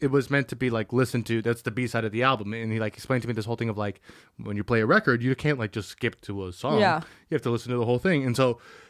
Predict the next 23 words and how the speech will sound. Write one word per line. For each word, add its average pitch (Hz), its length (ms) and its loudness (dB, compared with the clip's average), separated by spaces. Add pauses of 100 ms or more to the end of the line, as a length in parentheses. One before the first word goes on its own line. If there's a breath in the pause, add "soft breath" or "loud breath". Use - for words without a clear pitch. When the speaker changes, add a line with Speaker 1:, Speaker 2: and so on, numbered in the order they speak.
(380 loud breath)
Speaker 1:
that's 156 160 -2
the 160 80 -2
first 160 180 4
time 151 80 0
I 143 60 4
realized 139 400 2
that 131 240 -2
an 131 220 -2
art 147 200 2
form 147 220 2
that 123 240 0
isn't 143 260 2
necessarily 131 600 0
a 113 80 0
movie 123 340 2
or 113 180 0
a 104 60 0
book 123 460 0
or 120 220 2
a 104 380 -2
T 131 140 -2
V 170 140 0
show 110 280 -2